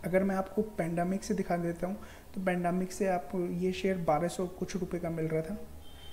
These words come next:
जो कि अभी अगर देखा जाए, एक मिनट, ओके, यहाँ पर results की बात की जाती है तो देख लीजिए, यहाँ पर लगभग वन फिफ्टी परसेंट के return आपको सीधे दिखा रहे हैं। मतलब,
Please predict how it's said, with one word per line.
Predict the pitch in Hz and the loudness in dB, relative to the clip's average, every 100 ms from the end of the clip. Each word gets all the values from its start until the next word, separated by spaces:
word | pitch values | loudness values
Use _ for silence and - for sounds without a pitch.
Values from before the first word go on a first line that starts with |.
| - - | -10 -4
जो | 175 170 | 0 0
कि | 196 190 294 | 0 0 0
अभी | 165 175 185 196 - - - - - - | 0 2 0 -2 -6 -12 -12 -12 -12 -6
अगर | - 170 165 - - - - - 285 | -2 0 -2 -6 -12 -12 -12 -12 -8
देखा | 202 160 165 160 | -2 -2 0 -2
जाए, | 156 175 | -2 -2
एक | 175 170 | -4 -6
मिनट, | 156 185 214 - - - - - - - - - - - - - - - - - - - - - - - - - - - - - - - - - - - - - - - - - - - - 160 | -6 -6 -4 -6 -8 -14 -16 -16 -14 -14 -16 -16 -16 -14 -14 -16 -18 -14 -14 -12 -14 -14 -14 -16 -16 -14 -12 -12 -14 -14 -12 -12 -12 -14 -14 -16 -16 -14 -14 -14 -14 -14 -12 -12 -12 -14 -6 -4
ओके, | 160 190 | 0 0
यहाँ | 190 160 | 0 -2
पर | 160 185 | -2 -2
results | 175 185 180 180 | 0 -2 -2 -4
की | 202 | -4
बात | 180 160 - | -2 -2 -2
की | 180 | -2
जाती | 165 160 165 | 0 0 -2
है | 175 185 | -2 -4
तो | - 160 | -4 -4
देख | 160 160 175 | -2 -2 -2
लीजिए, | 165 180 170 | 0 0 0
यहाँ | 160 | -2
पर | 160 196 - - - 196 | -2 -4 -4 -14 -6 0
लगभग | 180 185 185 | 2 4 4
वन | 208 | 4
फिफ्टी | 208 190 208 | 2 -2 -2
परसेंट | 185 165 170 | 0 -2 -2
के | 165 | -2
return | 165 160 160 | -2 -2 -4
आपको | 156 - | -6 -6
सीधे | 156 151 147 | -4 -2 -2
दिखा | 151 147 | -4 -4
रहे | 147 | -2
हैं। | |
मतलब, | 160 | 0